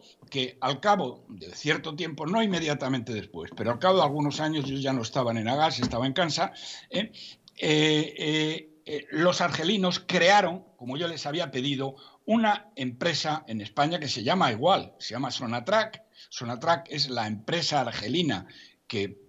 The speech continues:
eh, que suministra el gas. ¿Y qué pasa con esto? Pues pasa que estos señores tienen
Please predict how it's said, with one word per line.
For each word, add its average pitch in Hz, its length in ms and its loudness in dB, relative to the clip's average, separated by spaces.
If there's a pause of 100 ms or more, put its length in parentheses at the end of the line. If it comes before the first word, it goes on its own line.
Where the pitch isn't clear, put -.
(160)
eh, 92 280 -6
que 92 240 0
suministra 143 580 4
el 196 60 4
gas. 196 260 4 (220)
¿Y 185 180 -2
qué 240 140 4
pasa 214 400 2
con 117 160 -8
esto? - 320 -16 (260)
Pues 147 200 -4
pasa 202 360 -2
que 139 140 -4
estos 180 280 -6
señores 175 600 -4 (400)
tienen 151 500 2